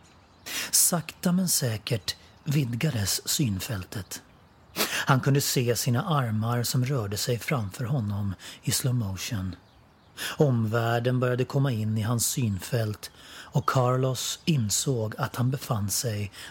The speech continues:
vandrandes ute på en gata. Hur hade han hamnat här? Och framförallt, var hade han hamnat? Han försökte minnas vad som hänt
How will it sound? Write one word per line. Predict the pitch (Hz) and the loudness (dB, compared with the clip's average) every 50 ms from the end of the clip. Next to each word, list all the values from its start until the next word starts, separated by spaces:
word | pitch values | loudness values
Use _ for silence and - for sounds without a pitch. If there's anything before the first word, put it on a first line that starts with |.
| - | -8
vandrandes | - 131 127 147 139 113 101 101 98 110 110 117 120 123 120 123 110 - 269 | -2 0 2 2 2 2 0 -2 -2 -2 -2 0 0 0 0 0 -2 -2 -2
ute | 220 151 107 - - - | -2 -2 -2 -2 -6 -10
på | - - | -6 -4
en | 110 104 113 | -2 -2 0
gata. | 131 156 139 104 87 - - - - 113 95 92 95 92 - - - - - - - - - - - - - - - - - - - - - - - - - | 0 -2 -2 -4 -8 -12 -12 -8 -6 -6 -4 -6 -6 -8 -12 -18 -20 -20 -20 -20 -20 -20 -20 -20 -20 -20 -20 -20 -20 -20 -20 -20 -20 -14 -10 -8 -6 -6 0
Hur | - 143 127 120 | 2 2 4 4
hade | 113 131 135 143 | 2 0 0 -2
han | 135 104 | -2 0
hamnat | - 190 147 107 127 151 135 | 0 0 0 0 -2 -2 -2
här? | - 156 165 170 123 98 98 98 - - - - - - - - - - - | -4 -4 -4 -4 -4 -6 -6 -8 -8 -12 -16 -20 -20 -14 -10 -8 -4 0 2
Och | 151 - | 2 4
framförallt, | - 143 127 117 101 - 139 175 151 110 98 - - - - - - - - - - - - - - | 4 2 2 2 2 0 0 0 0 -2 -4 -6 -10 -14 -16 -16 -20 -20 -20 -20 -20 -20 -20 -12 -6
var | 120 107 131 165 165 120 98 92 90 82 - - - - - - - - - - - - | 0 2 2 2 2 0 -4 -8 -8 -10 -12 -16 -20 -20 -20 -20 -20 -20 -20 -20 -20 -6
hade | - 127 110 107 | -2 0 0 0
han | 101 92 | 0 0
hamnat? | 101 143 117 95 107 131 113 87 - - - - - - - - - - - - - - - - - - - - - - - - - - - | -2 -2 -2 -2 -2 -2 -4 -4 -8 -12 -18 -20 -20 -20 -20 -20 -20 -20 -20 -20 -20 -20 -20 -20 -20 -20 -20 -20 -20 -20 -20 -20 -20 -18 -18
Han | - - - - 123 117 | -18 -8 -2 2 2 2
försökte | - 143 - - 131 - - 131 | 2 2 2 2 2 2 4 4
minnas | 139 165 156 120 117 131 127 - - | 4 4 2 2 2 0 -2 -2 -2
vad | 147 | 0
som | - 160 127 | 0 0 2
hänt | 104 143 135 110 104 104 98 - - - | 2 2 0 2 0 -2 -4 -6 -8 -12